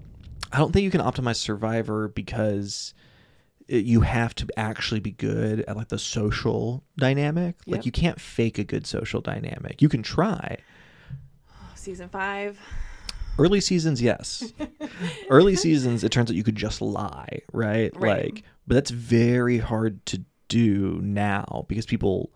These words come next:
Speaker 1: trust each other less. <laughs>
Speaker 2: Yeah, I think that's fair. I think it'll be interesting. We plan, we haven't necessarily said this yet, but the goal is to kind of work through season forty-four as it airs, and then in the off season,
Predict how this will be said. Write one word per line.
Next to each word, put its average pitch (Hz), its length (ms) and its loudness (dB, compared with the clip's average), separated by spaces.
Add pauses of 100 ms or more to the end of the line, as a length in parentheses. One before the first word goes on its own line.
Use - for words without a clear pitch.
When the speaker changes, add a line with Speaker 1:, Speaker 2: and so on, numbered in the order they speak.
(140)
Speaker 1:
trust - 380 -2
each - 160 -6
other 113 120 -4
less. 95 340 -2
<laughs> - 60 8 (540)
Speaker 2:
Yeah, 233 320 -8 (200)
I 214 100 -6
think 233 180 -8
that's 233 240 -10
fair. 208 340 -8 (320)
I 202 80 -10
think 190 140 -12
it'll 185 160 -10
be 175 180 -12
interesting. 170 500 -14
We 170 340 -12 (100)
plan, 175 480 -8
we 190 80 -12
haven't 165 260 -10
necessarily 170 540 -6
said 160 200 -10
this 160 220 -8
yet, 165 180 -4
but - 120 -4
the 170 80 -4
goal 180 480 0
is 175 240 -6
to 175 160 -12 (200)
kind 185 140 -10
of 165 140 -14
work 175 240 -8
through 170 260 -10
season 175 320 -12
forty-four 170 420 -6
as 170 220 -6
it 160 100 -8
airs, 175 440 -8
and 170 200 -10
then 165 220 -10
in 170 120 -12
the 170 60 -10
off 175 220 -8
season, 165 560 -14